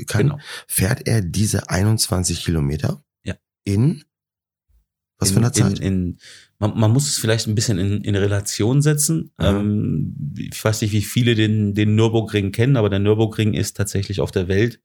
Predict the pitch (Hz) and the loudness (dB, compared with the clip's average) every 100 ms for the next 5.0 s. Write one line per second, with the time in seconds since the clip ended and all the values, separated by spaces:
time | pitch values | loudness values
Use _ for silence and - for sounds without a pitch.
0 | _ - - - - _ 104 98 101 98 | _ -20 -20 -20 -20 _ 0 2 2 -2
1 | 101 - 98 98 104 98 98 113 - - | -4 -10 -8 -4 -4 0 2 2 0 0
2 | 113 - 101 104 113 117 - - 104 - | 0 2 -2 -2 0 0 -2 -8 -8 -8
3 | - 104 98 - 98 101 104 104 - 98 | 0 0 0 -2 -2 0 0 -2 -2 -4
4 | - 90 90 - _ - 82 82 80 | -2 -4 -4 -8 _ -12 -10 -8 -8